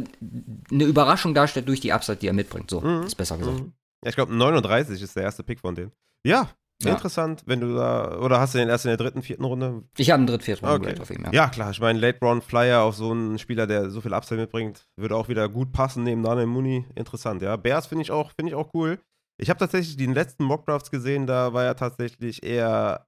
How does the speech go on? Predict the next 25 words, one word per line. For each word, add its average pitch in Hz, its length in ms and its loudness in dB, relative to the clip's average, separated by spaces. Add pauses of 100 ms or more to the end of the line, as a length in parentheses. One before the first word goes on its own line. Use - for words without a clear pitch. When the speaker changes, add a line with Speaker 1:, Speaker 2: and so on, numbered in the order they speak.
(120)
Speaker 2:
erste, 123 840 0
zweite 139 320 -2
Runde 135 320 -2
als 113 240 -4
dritte, 120 240 -8
vierte, 156 260 -8
aber 208 240 -4
ja, 349 240 -8
spannend. 190 500 -2 (320)
Mal 151 220 6
schauen, 185 420 2
was 160 240 2
da 156 100 2
geht 147 240 -2
für 135 200 -4
Christian 135 460 -4
Watson. 143 600 -4
Kommen 156 240 4
wir 180 240 4
zu - 260 -4
einem 151 560 2
Spieler, 165 760 0
den 151 200 -6
ich - 600 -12 (180)
einfach, 123 640 -6